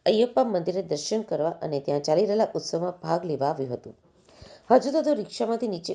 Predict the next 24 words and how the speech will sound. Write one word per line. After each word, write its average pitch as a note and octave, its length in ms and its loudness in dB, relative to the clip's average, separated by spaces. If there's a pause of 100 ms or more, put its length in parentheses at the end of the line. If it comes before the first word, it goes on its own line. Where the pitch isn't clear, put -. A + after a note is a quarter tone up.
(120)
ઉતર્યા E3+ 360 2
જ A3+ 140 -2
હતા, F3 220 0
ત્યાં A3 320 4
જ - 140 -8 (340)
એક E3 180 -6
આખલાએ E3 360 2 (140)
અચાનક F#3+ 420 0
જ A#3 180 -4
તેમના E3+ 240 -4
ઉપર G3 200 2
હુમલો D#3 320 0
કર્યો C#3+ 240 6
હતો. B2+ 220 -10 (680)
આખલાએ B3+ 400 6
પહેલા F#3+ 280 2
મહિલાને F3 440 0
જોરદાર D#3 360 -2
ટક્કર D#3 340 -2
મારી D#3+ 340 0
જમીન F3+ 320 0
ઉપર D#3 220 4
પાડી C#3+ 240 2
દીધી. F3 360 -2